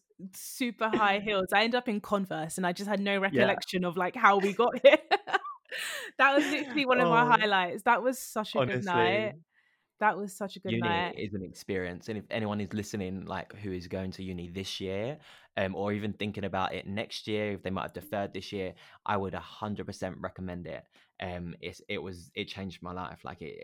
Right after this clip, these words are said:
Speaker 2: it was such an experience, and I've, I've met
Speaker 1: Yeah.
Speaker 2: lifelong friends from it as well.
Speaker 1: Yeah. And also, like, obviously, yeah, uni was great, but at the same time, if you're also not thinking about it, like, just try and make friends with people at uni, for example. Like, I know
Speaker 2: Mm-hmm.
Speaker 1: friends that,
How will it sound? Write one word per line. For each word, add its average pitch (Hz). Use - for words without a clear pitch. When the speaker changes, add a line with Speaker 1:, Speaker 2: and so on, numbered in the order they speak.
Speaker 2:
it 76
was 98
such -
an 87
experience, 73
and 95
I've, 98
I've 104
met 101
Speaker 1:
Yeah. 180
Speaker 2:
lifelong 87
friends 101
from 90
it 67
as 92
well. 110
Speaker 1:
Yeah. 185
And 220
also, 233
like, 185
obviously, 208
yeah, 180
uni 180
was 180
great, 208
but 185
at 214
the 220
same 208
time, 190
if 175
you're 185
also 196
not -
thinking 170
about 160
it, 165
like, 175
just 233
try 214
and 190
make 202
friends 208
with 208
people 233
at 226
uni, 262
for 247
example. 247
Like, 233
I 226
know 233
Speaker 2:
Mm-hmm. -
Speaker 1:
friends 208
that, 190